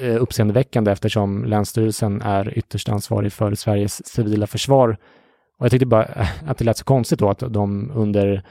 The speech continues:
ja, du vet, det allvarligaste säkerhetspolitiska läget sedan andra världskriget som statsministern,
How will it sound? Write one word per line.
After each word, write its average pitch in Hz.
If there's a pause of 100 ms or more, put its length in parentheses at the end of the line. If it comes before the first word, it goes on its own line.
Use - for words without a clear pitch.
(580)
ja, 107
du 107
vet, -
det 113
allvarligaste 107
säkerhetspolitiska -
läget 104
sedan 104
andra 104
världskriget 104
som 101
statsministern, 101